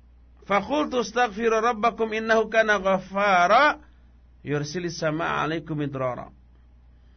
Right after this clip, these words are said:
Kata Nabi Nuh itu dalam surah Nuh, "Ya Allah, aku berkata kepada kaumku, mohon ampunlah kalian kepada Allah karena sungguhnya Allah Maha Pengampun." Lalu kata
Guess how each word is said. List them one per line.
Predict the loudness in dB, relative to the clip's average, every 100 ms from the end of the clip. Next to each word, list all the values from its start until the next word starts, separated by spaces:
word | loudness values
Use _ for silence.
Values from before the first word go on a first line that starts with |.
| _ _
Kata | -12 -2 0
Nabi | 0 0 0
Nuh | 2 2
itu | 0
dalam | -2 -2
surah | 2 4 4
Nuh, | 2 -2 -6 -20 -20 -20 _ _ _ 0
"Ya | 2
Allah, | 4 6 6
aku | 4 0
berkata | 0 2 4 2
kepada | 2 0 0 2
kaumku, | 4 4 4 0 -2 -6 -8 -20 _ _ _ _ -12
mohon | -6 -4
ampunlah | -2 -2 -2 -4 -4 -4
kalian | -4 -4 -4 -6
kepada | -6 -4 0
Allah | 0 0
karena | -2 -4 -6
sungguhnya | -6 -6 -2 -2
Allah | 0
Maha | 0 0 -2
Pengampun." | -4 -2 2 4 4 2 -10 -20 -20 _ -20 -20 -18
Lalu | -2 0 2
kata | 2 4 2 0